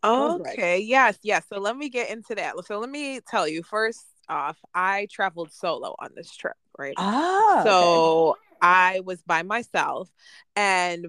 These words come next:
Speaker 2: Virgin, when I checked, when I got into my cabin, they left a little note on my bed that said, "It looks like you may be traveling alone. If you're interested, there is a happy hour for solo sailors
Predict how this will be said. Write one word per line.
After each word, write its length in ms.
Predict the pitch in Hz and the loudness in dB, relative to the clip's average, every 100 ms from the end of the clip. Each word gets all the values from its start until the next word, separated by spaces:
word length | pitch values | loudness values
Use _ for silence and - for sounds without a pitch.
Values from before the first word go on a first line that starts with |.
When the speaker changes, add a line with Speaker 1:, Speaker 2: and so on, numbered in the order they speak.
| 165 | -8
Speaker 2:
Virgin, 880 | 202 247 254 233 233 220 220 214 208 | -2 -2 -2 -6 -6 -4 -4 -6 -8
when 160 | 165 175 | -4 -2
I 100 | 175 | -4
checked, 280 | - 247 - | -2 -2 -2
when 180 | 208 190 | -8 -4
I 160 | 151 156 | -2 -2
got 200 | 170 180 | -2 -4
into 160 | 220 226 | -6 -8
my 140 | 208 | -8
cabin, 420 | - 160 160 156 | 0 -2 -2 -8
they 120 | 151 | -8
left 260 | 151 156 - | -6 -8 -8
a 40 | |
little 200 | 165 165 | -8 -8
note 300 | 160 147 147 - | -6 -10 -10 -12
on 160 | 156 | -14
my 380 | 151 147 143 143 143 | -10 -10 -10 -16 _
bed 300 | 147 123 143 - | -10 -8 -14 -20
that 120 | 120 | -20
said, 320 | _ 160 139 | _ -8 -8
"It 80 | 139 | -8
looks 200 | 165 - | -12 -10
like 160 | 160 165 | -10 -10
you 80 | 156 | -8
may 120 | 151 | -8
be 120 | 147 | -8
traveling 480 | - 135 143 151 151 | -4 -4 -4 -8 -6
alone. 480 | 170 220 220 220 220 _ - - | 2 4 4 2 -2 _ -20 -16
If 160 | 170 | -14
you're 120 | 143 180 | -12 -10
interested, 640 | 254 - 165 - 226 214 | -10 -8 -10 -2 -2 0
there 200 | 180 151 - | 0 0 -2
is 200 | 151 - | -8 -10
a 120 | 151 | -12
happy 380 | 196 226 - 226 | -4 -4 -2 -2
hour 320 | 202 202 202 | 0 0 -2
for 180 | - 175 | -4 -12
solo 460 | - 165 160 156 160 | -6 -4 -4 -6 -8
sailors 760 | - 220 226 214 214 208 214 | -8 -4 -2 -2 -2 -2 -4